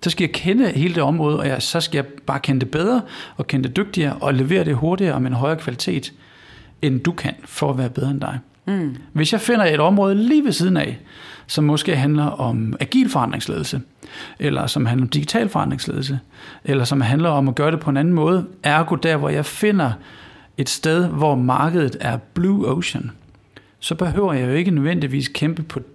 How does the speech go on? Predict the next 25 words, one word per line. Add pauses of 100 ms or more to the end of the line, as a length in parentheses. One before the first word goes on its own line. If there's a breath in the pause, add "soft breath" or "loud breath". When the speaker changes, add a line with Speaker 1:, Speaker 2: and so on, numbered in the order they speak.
Speaker 1:
dine
spilleregler.
Så
har
jeg
pludselig
opfundet
mine
egne
spilleregler
at
kæmpe
på. (340 loud breath)
Og
den
måde,
jeg
holder
mig
relevant
på, (480 loud breath)
det
er
ved
konstant